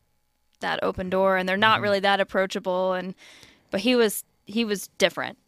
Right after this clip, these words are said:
Speaker 1: So if I ever promote, I wanna be exactly like him. I
Speaker 2: Well, and that's
Speaker 1: I wanna be there ordering pizza for my people because they're on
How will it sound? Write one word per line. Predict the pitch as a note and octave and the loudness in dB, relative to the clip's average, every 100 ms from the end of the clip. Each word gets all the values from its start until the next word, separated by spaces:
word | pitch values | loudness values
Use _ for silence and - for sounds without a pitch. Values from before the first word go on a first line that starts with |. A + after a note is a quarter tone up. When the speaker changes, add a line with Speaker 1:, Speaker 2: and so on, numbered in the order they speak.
| _ _ _ | _ _ _
Speaker 1:
So | - G#3+ | 0 2
if | G#3 | 4
I | A3+ | 4
ever | A#3+ A3+ G#3+ G3+ - _ _ - | 4 2 -2 -4 -8 _ _ -10
promote, | G#3+ G3+ F#3 F3 - _ _ _ _ _ _ _ F3+ | -2 2 2 0 -8 _ _ _ _ _ _ _ 0
I | F#3+ | 2
wanna | F#3+ | 4
be | F#3 | 4
exactly | F3+ F#3 D#3+ E3+ | 2 0 -4 -4
like | C3+ A#2 | -10 -10
him. | - - - _ _ _ _ _ _ - | -16 -20 -20 _ _ _ _ _ _ -2
I | E3+ - G3 _ _ _ _ _ _ _ _ _ _ _ - | -2 -4 -16 _ _ _ _ _ _ _ _ _ _ _ 0
Speaker 2:
Well, | C3 C3 | 2 4
and | B2+ | 2
that's | D3+ F#3+ | 2 4
Speaker 1:
I | G#3 | 4
wanna | C4+ C#4 C4 | 4 0 -2
be | B3+ | -4
there | A3+ A3+ A3 A3+ _ _ _ | -2 0 0 -2 _ _ _
ordering | F#3+ G#3 B3+ C4+ | -4 -2 -4 -6
pizza | C#4+ C4 A3 | -6 -4 -6
for | A#3 A3+ | -4 -4
my | A#3 | -4
people | A#3 B3+ A3 F3+ F3 | -4 -8 -4 -6 -4
because | F#3 F#3 F3 - | -6 -6 -6 -4
they're | F#3 | -4
on | F#3 F3+ F3+ F3+ | -2 -4 -6 -8